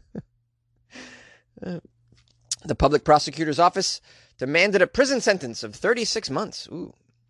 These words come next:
Um, the defense asked to suspend the sentence as this man had some health problems.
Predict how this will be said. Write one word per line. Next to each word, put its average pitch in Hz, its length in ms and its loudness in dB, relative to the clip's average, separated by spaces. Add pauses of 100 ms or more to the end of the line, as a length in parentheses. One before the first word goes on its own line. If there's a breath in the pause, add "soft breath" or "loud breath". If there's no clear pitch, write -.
(140)
Um, 50 300 -14 (800 soft breath)
the 131 100 -2
defense 175 420 0
asked 107 380 -4 (140)
to 131 100 -8
suspend 156 580 -6
the 101 80 -8
sentence 107 440 -8
as 120 160 -4
this 147 180 -6
man 143 180 -2
had 131 160 -2
some 107 140 -8
health 147 320 -6
problems. - 580 -10